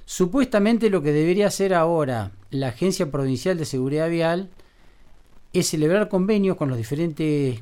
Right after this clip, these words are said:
municipios y comisiones de fomento a los efectos de que también implementen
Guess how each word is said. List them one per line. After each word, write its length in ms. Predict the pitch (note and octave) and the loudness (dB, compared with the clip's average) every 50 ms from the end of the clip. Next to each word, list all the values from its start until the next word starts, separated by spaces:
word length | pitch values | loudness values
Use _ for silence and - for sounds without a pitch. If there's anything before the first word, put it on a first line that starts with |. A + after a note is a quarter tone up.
| A2+ - | -6 -2
municipios 840 | C#3 C#3 E3 G#3 A3 G3 E3 - G3 F#3+ E3 - F3+ F3 - - - - | 0 0 2 2 2 0 -2 -2 -4 -6 -4 -2 -4 -4 -4 -6 -10 -12
y 120 | - B2 | -12 -8
comisiones 560 | - - B2+ B2+ A#2+ A2+ - F3+ F#3+ F3+ E3 D3+ | -6 -4 -2 -2 -2 -4 -2 -2 -2 -2 -2 -4
de 80 | D3+ | -6
fomento 640 | C#3 - F#3+ F#3+ F#3 F3+ E3 D3+ - F3+ F3+ F3 D#3 | -6 -4 -4 -2 -2 -2 -2 -2 -2 -2 -2 -2 -2
a 60 | C3+ B2+ | -2 -4
los 180 | B2+ A2+ - | -6 -6 -8
efectos 420 | A#2+ A2 - E3 D#3 - F3 D#3+ D3 | -8 -8 -6 -6 -6 -4 -4 -4 -4
de 140 | D#3+ D3+ | -4 -6
que 180 | - - E3 F3 | -6 -6 -6 -6
también 500 | - - D3 C3 B2 C3 D#3 F#3+ G3+ G3 | -6 -4 -4 -2 -2 -2 0 0 0 0
implementen 840 | F#3 D#3 C3 C#3 C#3+ D3 D#3+ F3+ F3+ E3 D3 C3+ E3 F#3 A3 A#3 | 0 -2 -2 -2 -2 0 0 0 0 0 -2 -2 -2 -2 -2 -4